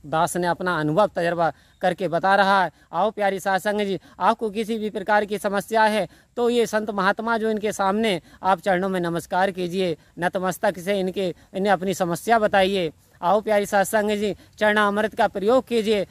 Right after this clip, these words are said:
तो आपके जीवन की जो तकलीफें, समस्याएं सब ऑटोमेटिक दूर होती चली जाएंगी। सदगुरु की रहमत आप पे बरसती चली जाएगी। कुछ क्षण के लिए तकलीफ परेशानी आ सकती है लेकिन हमेशा आपके सामने नहीं टिक सकती।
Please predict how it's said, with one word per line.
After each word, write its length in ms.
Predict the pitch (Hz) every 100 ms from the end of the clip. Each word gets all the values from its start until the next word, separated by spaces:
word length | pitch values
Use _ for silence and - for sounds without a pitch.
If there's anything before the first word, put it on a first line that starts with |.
| - 196
तो 60 |
आपके 340 | 196 208 214 196
जीवन 340 | 208 269 269
की 160 | 240 240
जो 80 | 233
तकलीफें, 480 | 220 208 208 214 214
समस्याएं 460 | 196 190 180 196 185
सब 200 | 190 185
ऑटोमेटिक 580 | 165 170 156 151 135
दूर 200 | 139 247
होती 240 | 151 151 135
चली 260 | 139 135
जाएंगी। 340 | 131 131 135 135 - -
सदगुरु 400 | 208 185 185 190
की 120 | 170
रहमत 320 | 170 180 226
आप 140 | 165 151
पे 120 | 151
बरसती 320 | 147 135 147
चली 260 | 131 135 139
जाएगी। 340 | 147 147 139 - - -
कुछ 120 | 254
क्षण 220 | - 220
के 120 | 233 226
लिए 240 | 233 214 - -
तकलीफ 360 | 202 196 226 262
परेशानी 460 | 233 226 214 214 214
आ 120 | 208
सकती 280 | 202 - 196
है 60 |
लेकिन 220 | 180 160 160
हमेशा 360 | 151 170 180 165
आपके 300 | 147 - 143
सामने 320 | 143 135 127
नहीं 180 | 143 139
टिक 200 | 147 -
सकती। 400 | 131 - 143